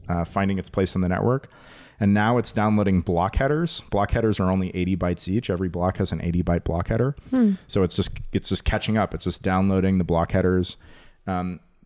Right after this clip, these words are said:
Speaker 1: obviously, these are, we're about fifty percent done. So we're probably five, about five years ago, six years ago.
Speaker 2: Mm-hmm.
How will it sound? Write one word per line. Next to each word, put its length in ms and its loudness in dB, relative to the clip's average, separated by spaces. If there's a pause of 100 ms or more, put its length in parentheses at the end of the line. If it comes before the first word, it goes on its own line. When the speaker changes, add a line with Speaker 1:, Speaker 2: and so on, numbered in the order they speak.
Speaker 1:
obviously, 420 -4
these 200 -4
are, 340 -4
we're 120 -4
about 200 -4
fifty 200 -6
percent 340 -2
done. 180 0
So 140 -6
we're 40 -6
probably 320 0
five, 600 -6
about 200 -4
five 300 -2
years 180 -2
ago, 260 -2
six 280 -8
years 200 -4
ago. 260 -4 (300)
Speaker 2:
Mm-hmm. 300 -2